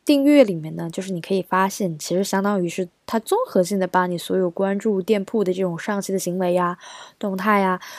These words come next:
都给你按照时间轴来展示嘛。但是可能明恩所描述的场景呢，就是他是去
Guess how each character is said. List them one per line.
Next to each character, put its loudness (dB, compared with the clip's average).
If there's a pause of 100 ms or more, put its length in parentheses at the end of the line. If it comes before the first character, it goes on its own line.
(240)
都 -4
给 -2
你 0
按 2
照 2
时 -4
间 0
轴 -2
来 2
展 -6
示 -6
嘛。 -8 (720)
但 -2
是 2
可 0
能 0
明 0
恩 2
所 -2
描 0
述 0
的 6
场 -8
景 -2
呢， -10
就 -8
是 -12
他 -2
是 -4
去 -2